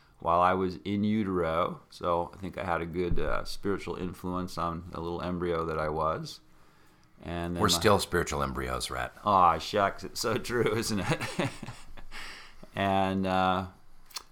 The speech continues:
Speaker 1: my parents became the eighth and ninth member of the founding spiritual assembly in Yakima, Washington, and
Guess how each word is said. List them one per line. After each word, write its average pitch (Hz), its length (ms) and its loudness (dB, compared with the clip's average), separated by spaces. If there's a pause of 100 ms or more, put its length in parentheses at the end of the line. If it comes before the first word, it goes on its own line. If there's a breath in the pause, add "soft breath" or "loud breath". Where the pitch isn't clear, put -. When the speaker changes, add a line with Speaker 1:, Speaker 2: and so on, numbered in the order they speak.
(180)
Speaker 1:
my 98 120 -4
parents 104 340 0
became 98 500 0
the 92 300 0
eighth 95 260 -2
and 90 100 -4
ninth 92 340 -4
member 92 460 0
of 85 260 -2
the 90 380 -2
founding 90 1120 0
spiritual 90 500 -4
assembly 98 460 -2
in 92 80 -2
Yakima, 87 440 0
Washington, 101 800 0
and 80 200 -6